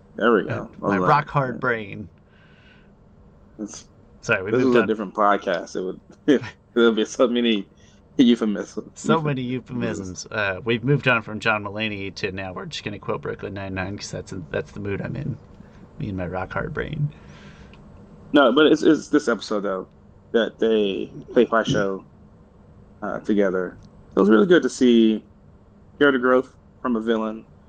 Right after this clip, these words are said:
Speaker 1: And just the way he looks, like, prison and regret has cha-, physically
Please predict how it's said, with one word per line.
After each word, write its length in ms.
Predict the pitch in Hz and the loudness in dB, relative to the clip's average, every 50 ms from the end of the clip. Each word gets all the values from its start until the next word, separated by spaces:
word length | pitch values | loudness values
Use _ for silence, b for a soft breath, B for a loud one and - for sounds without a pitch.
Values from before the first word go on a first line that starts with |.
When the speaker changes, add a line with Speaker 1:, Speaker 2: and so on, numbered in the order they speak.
| _ - - | _ -4 0
Speaker 1:
And 200 | 143 139 - - - - b b b b b b - - - - - - - | 0 2 0 0 -8 -20 b b b b b b -20 -20 -20 -20 -20 -10 -8
just 140 | 147 - - | -6 2 4
the 60 | 226 | 6
way 60 | 202 | 6
he 80 | 165 135 | 8 6
looks, 420 | 107 104 127 147 113 - - - | 6 6 6 6 6 4 0 -4
like, 160 | 113 110 104 - | -4 -4 -4 -2
prison 600 | - 123 127 135 143 139 135 131 123 117 110 - - _ _ - - - _ _ _ - | 2 2 2 4 4 4 2 2 2 0 -2 -4 -10 _ _ -20 -20 -20 _ _ _ -4
and 80 | 123 120 | -2 0
regret 460 | 110 104 104 - 120 120 110 113 - | 0 0 2 2 2 2 2 2 -2
has 240 | - 123 113 104 - | -4 -4 -4 -4 -6
cha-, 320 | - - - - 110 - - | -10 -12 -8 -8 -6 -8 -8
physically 840 | - - 151 147 - 143 127 - - 131 120 117 110 104 101 98 | -2 0 2 2 2 0 -4 -2 0 2 2 4 2 2 0 -2